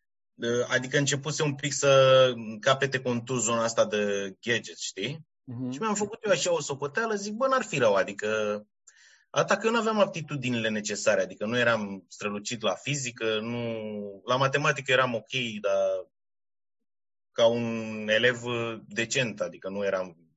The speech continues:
Speaker 1: strălucit nici acolo. <laughs> Și după un prim an m-am lovit de realitățile Politehnicii.
Speaker 2: O, da.
Speaker 1: Și am avut o vară grea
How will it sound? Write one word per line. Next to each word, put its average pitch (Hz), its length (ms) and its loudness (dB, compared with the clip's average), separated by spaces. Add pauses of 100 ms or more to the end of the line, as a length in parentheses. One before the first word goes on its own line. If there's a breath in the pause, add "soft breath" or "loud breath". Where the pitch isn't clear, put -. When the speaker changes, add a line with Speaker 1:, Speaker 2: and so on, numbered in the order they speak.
(140)
Speaker 1:
strălucit - 500 -4
nici 131 180 0
acolo. 175 500 0 (500 loud breath)
<laughs> - 560 -20
Și - 100 -20
după - 200 -4 (100)
un 160 100 -2
prim 165 240 0
an 170 260 2
m-am 156 180 0
lovit 147 320 -2
de 135 160 4
realitățile 113 800 2 (100)
Politehnicii. 98 880 -8 (800)
Speaker 2:
O, 104 180 -6
da. 90 240 -12 (840)
Speaker 1:
Și 180 280 2
am 165 180 4 (640 loud breath)
avut 139 300 0
o 147 60 2
vară 123 240 4
grea 110 520 2